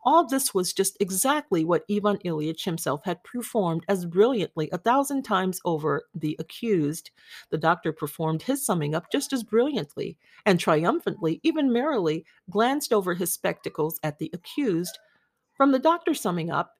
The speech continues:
Ivan Ilyich drew the conclusion that things were bad, and that for him, the doctor, and for anyone else, and for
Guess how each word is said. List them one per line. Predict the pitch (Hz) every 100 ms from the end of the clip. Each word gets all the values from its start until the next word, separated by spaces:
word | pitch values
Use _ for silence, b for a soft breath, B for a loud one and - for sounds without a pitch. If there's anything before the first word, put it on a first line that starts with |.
| -
Ivan | 240 226 214
Ilyich | 214 160 156 160 -
drew | - 226
the | 262
conclusion | 269 262 196 156 170 170
that | 160
things | - 185 160
were | 139
bad, | 156 190 170 - -
and | 180
that | 151 -
for | 147
him, | 277 294 190 - b b
the | 180
doctor, | 214 294 - 190
and | 196 185
for | 175 160
anyone | 254 311 190
else, | 208 330 202 - - _ _ -
and | 180
for | 175